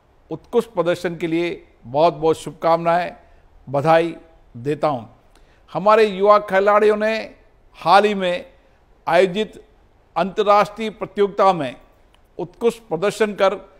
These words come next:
कई पदक हासिल किए हैं। हमें अपने खिलाड़ियों के प्रदर्शन पर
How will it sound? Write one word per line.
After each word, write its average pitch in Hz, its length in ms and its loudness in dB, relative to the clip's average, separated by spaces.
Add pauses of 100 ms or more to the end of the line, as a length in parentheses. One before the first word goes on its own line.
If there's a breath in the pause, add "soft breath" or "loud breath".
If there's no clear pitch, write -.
(480 soft breath)
कई 208 180 4
पदक 175 500 -2 (300)
हासिल 170 460 -4
किए 160 260 -6
हैं। 127 320 -12 (380)
हमें 185 240 0
अपने 196 600 -4 (560)
खिलाड़ियों 196 460 2
के 190 180 -4
प्रदर्शन 196 520 -2
पर 208 460 -2